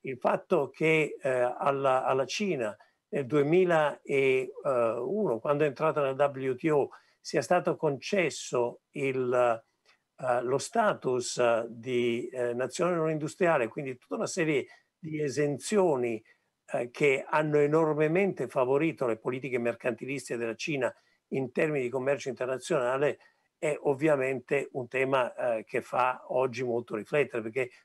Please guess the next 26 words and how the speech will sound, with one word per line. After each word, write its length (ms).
quell'esenzione 720
durava 400
quindici 480
anni 360
e 120
quindi 280
in 80
quindici 400
anni 180
la 120
Cina 380
ha 460
avuto 280
la 100
possibilità 640
di 100
utilizzare 840
almeno 480
due 300
strumenti 580
in 80
modo 240
estremamente 640
efficace 600
per 180
il 420